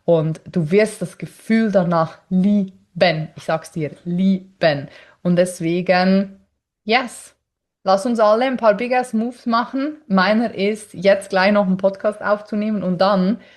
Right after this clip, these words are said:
setze ich mich mit meinem Laptop an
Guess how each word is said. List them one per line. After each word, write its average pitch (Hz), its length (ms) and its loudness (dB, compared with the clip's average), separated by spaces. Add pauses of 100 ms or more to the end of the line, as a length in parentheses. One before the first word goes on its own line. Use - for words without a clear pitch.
(120)
setze 185 360 0
ich 226 140 -6
mich 190 420 -2
mit 180 140 -4
meinem 202 480 0
Laptop 180 800 -6
an 185 240 0